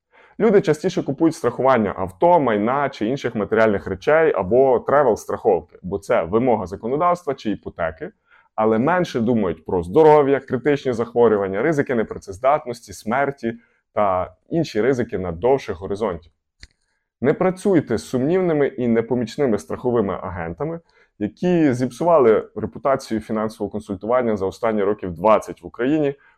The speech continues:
продаючи непотрібні програми всім підряд. Натомість, спершу зрозумійте, які програми як працюють, якісь плюси, мінуси ризикового страхування над накопичувальним.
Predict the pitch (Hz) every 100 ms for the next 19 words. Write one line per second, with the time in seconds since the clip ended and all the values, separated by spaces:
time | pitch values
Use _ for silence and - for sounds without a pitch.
0 | _ - 120 131 131 131 165 139 110 113
1 | 123 120 101 - 95 113 131 127 107 110
2 | - - 139 - 98 78 64 _ _ _
3 | _ _ _ _ _ - 107 - 208 139
4 | - _ _ _ - - 180 - 117 117
5 | 143 190 165 - 92 92 143 123 123 120
6 | 110 90 - - 101 110 - - 147 -
7 | 98 85 120 - _ _ _ _ _ _
8 | 113 113 175 - 151 143 - 165 131 147
9 | 123 - 107 147 127 107 90 107 113 139
10 | - 139 139 135 135 131 135 139 135 139
11 | - 131 131 131